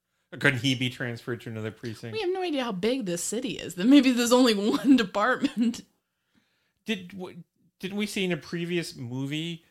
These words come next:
Speaker 1: that there, there, like, other crime reporters on the beat? So obviously
Speaker 2: Those guys are all, I wanna note, those guys are all gone in this movie. So apparently they all got fired, or there was some, like, dramatic, like, two thousand and eight-esque,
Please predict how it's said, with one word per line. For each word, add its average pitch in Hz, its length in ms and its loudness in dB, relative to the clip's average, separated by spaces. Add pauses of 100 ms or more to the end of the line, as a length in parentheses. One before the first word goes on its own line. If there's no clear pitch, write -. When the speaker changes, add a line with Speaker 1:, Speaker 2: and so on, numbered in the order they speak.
(100)
Speaker 1:
that 135 80 -2
there, 127 140 2
there, 127 160 0
like, 123 160 4 (120)
other 127 200 0
crime 117 360 -2
reporters 120 460 -4
on 104 140 -8
the 98 80 -12
beat? 110 420 -12
So 147 80 -4
obviously 123 760 -2
Speaker 2:
Those 233 300 4
guys 220 260 4
are 202 140 2
all, 196 300 8
I 202 80 6
wanna 214 260 4
note, 202 420 2
those 233 200 6
guys 220 220 4
are 190 120 2
all 175 320 2
gone 190 320 4
in 160 140 0
this 190 180 -2
movie. 170 240 -4
So 196 140 4
apparently 214 420 4
they 196 160 4
all 185 160 6
got 165 180 -2
fired, 170 560 4
or 165 60 0
there 160 140 -2
was 170 80 -6
some, 151 140 -6
like, 170 160 -4
dramatic, 156 720 0
like, 165 280 -8
two 202 180 -6
thousand 170 320 -2
and 160 140 -6
eight-esque, 160 720 -6